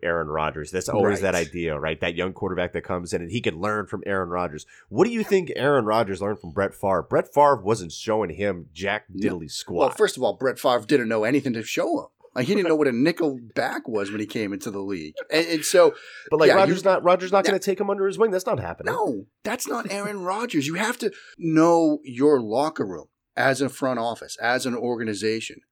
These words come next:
Speaker 2: And it's parallels exactly with what we were talking about earlier in
Speaker 1: Yep.
Speaker 2: Philadelphia. You have to know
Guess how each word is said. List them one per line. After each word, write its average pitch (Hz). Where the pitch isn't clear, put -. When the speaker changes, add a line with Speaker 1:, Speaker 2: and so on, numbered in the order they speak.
Speaker 2:
And 135
it's 147
parallels 165
exactly 143
with 156
what 139
we 127
were 156
talking 107
about 139
earlier 180
in -
Speaker 1:
Yep. -
Speaker 2:
Philadelphia. 143
You 151
have 185
to 190
know 135